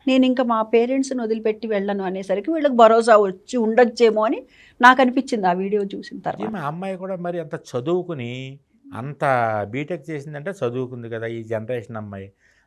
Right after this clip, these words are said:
Speaker 2: అసలు ఏంటో ఒక
Speaker 1: అంటే భగవంతుడిని నమ్మాలి కానీ, మనలాగా ఉండేటటువంటి సాటి మానవుడిని తీసుకొచ్చి,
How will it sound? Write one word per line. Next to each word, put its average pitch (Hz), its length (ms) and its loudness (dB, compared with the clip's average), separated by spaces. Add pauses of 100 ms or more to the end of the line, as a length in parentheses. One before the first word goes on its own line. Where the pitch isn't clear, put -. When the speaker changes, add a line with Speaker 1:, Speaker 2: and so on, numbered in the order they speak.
(140)
Speaker 2:
అసలు 107 240 -18
ఏంటో 113 560 -12
ఒక 139 280 -10
Speaker 1:
అంటే 104 920 -8
భగవంతుడిని 302 680 0
నమ్మాలి 294 360 0
కానీ, 269 280 2
మనలాగా 254 640 2
ఉండేటటువంటి 240 760 2
సాటి 208 420 -4
మానవుడిని 226 560 -2
తీసుకొచ్చి, 233 680 -4